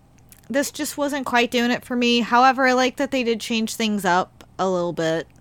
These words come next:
than usual, you know, especially with having a group versus lately we've gotten a lot of more just solo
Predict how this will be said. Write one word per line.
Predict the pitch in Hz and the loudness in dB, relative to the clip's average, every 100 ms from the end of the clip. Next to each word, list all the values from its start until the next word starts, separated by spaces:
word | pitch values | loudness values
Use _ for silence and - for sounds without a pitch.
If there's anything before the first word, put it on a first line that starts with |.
| - - - - _ - - - - - - - | -20 -20 -20 -20 _ -20 -20 -20 -20 -20 -20 -6
than | 196 | -2
usual, | 185 165 156 160 151 | -2 -2 -4 -4 -4
you | 151 165 | -4 -4
know, | 170 160 | -2 -2
especially | 175 - 208 - 208 | -2 -2 -4 -2 -2
with | 196 165 | -2 -2
having | 175 170 175 | -2 -2 -2
a | 170 | -6
group | 160 170 175 170 | -6 -2 -2 -2
versus | 180 170 180 156 | -4 -4 -6 -6
lately | 170 147 175 | -4 -2 -4
we've | 175 160 | -4 0
gotten | 175 143 | 0 0
a | 170 | -2
lot | 165 165 | -2 0
of | 165 | -2
more | 170 165 | -4 -6
just | 165 160 | -6 -8
solo | - - 175 170 160 151 143 | -8 -6 -4 -2 -2 -2 -4